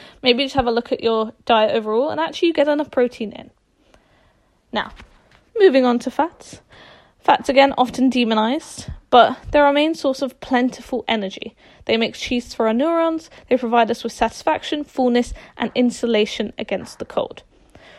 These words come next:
You will hear the terms saturated and unsaturated. This just refers to their chemical makeup. Saturated raise cholesterol, and that's both good and bad. Unsaturated can lower cholesterol.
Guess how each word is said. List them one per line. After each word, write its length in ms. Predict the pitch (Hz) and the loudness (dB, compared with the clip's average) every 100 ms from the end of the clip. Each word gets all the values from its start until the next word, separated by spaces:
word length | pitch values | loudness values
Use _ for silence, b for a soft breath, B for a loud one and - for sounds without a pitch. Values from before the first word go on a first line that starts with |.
| b b b _ _ _ _ - | b b b _ _ _ _ 2
You 140 | 262 | 4
will 140 | 247 | 6
hear 180 | 269 277 | 8 8
the 80 | 254 | 6
terms 380 | 254 262 233 - | 4 2 2 0
saturated 560 | - - 226 240 311 | -2 0 -2 0 -4
and 100 | 339 | -6
unsaturated. 840 | - - 226 - - - - - - | -6 -6 -2 -2 -2 -2 -2 -6 -4
This 180 | 302 - | -2 -2
just 240 | - 302 | -4 -4
refers 360 | 285 - 247 247 | -2 2 2 4
to 80 | 247 | 2
their 120 | 240 | 2
chemical 360 | 247 226 - | 0 -4 -2
makeup. 480 | 233 196 190 277 _ _ _ B B B | -2 -2 -2 -6 _ _ _ B B B
Saturated 580 | - - - 285 277 254 | -2 0 4 2 2 0
raise 260 | 233 240 240 | 4 4 6
cholesterol, 540 | 254 220 - 233 311 | 2 0 0 0 2
and 80 | 311 | 2
that's 160 | 294 | 2
both 240 | 277 330 320 | 4 2 4
good 160 | 294 247 | 0 0
and 300 | - 240 240 | -2 0 0
bad. 340 | 208 170 139 - - b b b b b b - | -2 -2 -4 -6 -20 b b b b b b 0
Unsaturated 720 | 285 294 - 254 240 233 - | 4 2 4 2 2 0 -2
can 180 | - 220 | -4 0
lower 180 | 185 - | 0 -2
cholesterol. 480 | - - - - | -8 -10 -12 -16